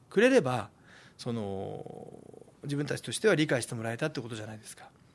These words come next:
でもこれが味が変わってしまったりすることで、あの、やっぱりお客さんが、「あ、言ってるけどまずいじゃないか」ってなったら、やっぱり続いていかないんで、いつも同じ美味しさで、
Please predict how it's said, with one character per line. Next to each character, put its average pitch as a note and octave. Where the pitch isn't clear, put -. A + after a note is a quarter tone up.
で C4+
も A#3+
こ G#3+
れ A#3+
が A3
味 G3+
が A#3
変 A3+
わ A3+
っ A3+
て A3+
し A3+
ま A3+
っ A3
た A3
り F#3+
す -
る D3+
こ C#3+
と C#3
で、 C3+
あ A#2
の、 G#2+
や -
っ -
ぱ C3
り A#2
お A#2
客 C3+
さ C#3+
ん C#3
が、 A2
「あ、 C#3
言 A#2
っ -
て -
る F#4+
け G4+
ど G3+
ま A#2+
ず F3+
い G#3+
じ F#3+
ゃ D3
な A#2+
い A#2
か」 C3
っ -
て E3+
な A3+
っ A3+
た E3+
ら、 F#3+
や C#3
っ -
ぱ C3+
り A2
続 -
い A#2+
て A#2+
い A#2
か A#2+
な A2
い G#2
ん G2+
で、 A#2+
い C4
つ D#4
も F#3+
同 B2
じ C3
美 B2
味 B2+
し -
さ A#2+
で、 C3+